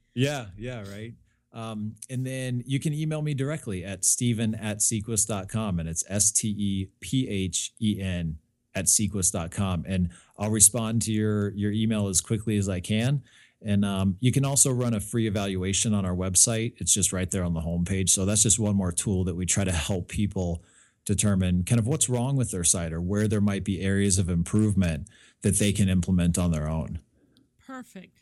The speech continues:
Speaker 2: Stephen, it has been, uh, an enlightening conversation for me. Well, I love this stuff, so, you know, I could talk about it for a long time. But, um, yeah, I, I love, I love the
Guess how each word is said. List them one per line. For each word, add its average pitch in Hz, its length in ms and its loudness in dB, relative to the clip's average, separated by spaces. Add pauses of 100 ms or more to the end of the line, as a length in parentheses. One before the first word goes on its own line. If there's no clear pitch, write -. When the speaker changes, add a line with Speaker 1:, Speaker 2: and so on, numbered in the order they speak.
(220)
Speaker 2:
Stephen, 254 580 -10
it 233 200 -12
has 226 300 -12
been, 233 400 -10 (200)
uh, 196 380 -14
an 220 160 -6
enlightening 226 640 -10
conversation 202 800 -14
for 180 140 -20
me. 156 320 -20
Well, 196 220 -10
I 214 140 -4
love 196 260 -8
this 139 160 -14
stuff, - 280 -16
so, 185 300 -16
you 180 160 -14
know, 165 120 -16
I 175 100 -12
could 180 180 -16
talk - 200 -20
about 170 220 -20
it - 140 -20
for 180 160 -20
a 165 60 -16
long 175 260 -16
time. 185 300 -18 (640)
But, 190 200 -14 (200)
um, 170 360 -16 (840)
yeah, 247 420 -10
I, 214 160 -8 (140)
I 202 180 -10
love, 226 800 -10 (800)
I 190 160 -10
love 208 500 -10
the 196 300 -8